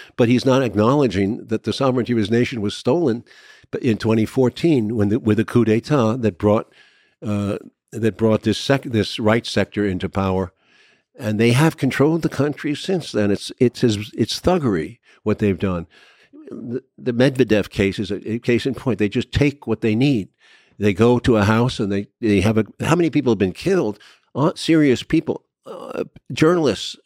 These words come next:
killed by the, the, these, uh, battalions. That's what people don't realize. In other words, you can't speak out. You can't, a person like me would have been on the death list on day th-, day five. Uh, you don't, you, there's no opposition to Zelensky.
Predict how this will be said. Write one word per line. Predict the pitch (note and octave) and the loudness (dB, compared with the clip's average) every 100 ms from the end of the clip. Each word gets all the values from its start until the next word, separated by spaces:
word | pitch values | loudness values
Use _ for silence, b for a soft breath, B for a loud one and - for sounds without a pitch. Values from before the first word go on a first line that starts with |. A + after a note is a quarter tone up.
| _ | _
killed | - F3 C#3+ G2 | -2 0 0 0
by | G#2+ G#2 | 0 0
the, | G#2+ F2+ b b b | -2 -6 b b b
the, | - A2+ G#2 G2+ | -10 -2 0 0
these, | A2 A2+ F#2+ - | -2 -2 -2 -2
uh, | G2 F#2+ | -2 -2
battalions. | F#2 F#2+ C3 C3 A2 F2+ | -2 -4 -2 0 0 -2
That's | B2 - | -4 -2
what | C3 | -2
people | D3 C3 | -2 -2
don't | B2+ C3 - | 0 0 0
realize. | D3 D#3 G#2 E2+ - b b b | 0 0 -2 -6 -10 b b b
In | A#2+ | 2
other | C#3+ C#3+ | 4 4
words, | B2+ | 2
you | C3+ | 0
can't | - B2+ - | 0 -2 -2
speak | - C3 D3 | -4 -2 0
out. | C3+ | 0
You | G2+ | -2
can't, | - B2+ - | -4 -6 -6
a | G#2+ | -8
person | - C#3 C3+ | 0 0 2
like | A2+ G#2+ | 0 2
me | G#2 A#2+ | 2 4
would | A2 | 2
have | G2 | 2
been | F#2 - - - - | -2 -6 -16 -10 -2
on | G#2+ | 2
the | G2 | 4
death | G2 A2 - | 4 0 2
list | A2 G#2+ G#2+ | 2 2 0
on | F2+ | -2
day | F2+ G2+ | 0 0
th-, | F#2+ - B B - | -2 -8 B B 0
day | G#2+ | 0
five. | G#2+ - B2 C#3+ F#2 - - B B B _ - | 0 2 4 4 2 -2 -12 B B B _ -20
Uh, | G#2+ - | -18 -12
you | B2 | -8
don't, | B2+ C3 | -6 -6
you, | - B2 | -10 -6
there's | C#3+ B2+ | -4 0
no | C#3+ D#3+ C#3 | 4 4 4
opposition | C#3+ C#3 B2 C3+ - G#2 | 2 0 -4 -4 -4 -8
to | F2+ A2+ G2+ | -6 -4 -4
Zelensky. | F#2 G2 G2 F#2+ - - A#2 | -4 -2 -2 -4 -10 -20 -20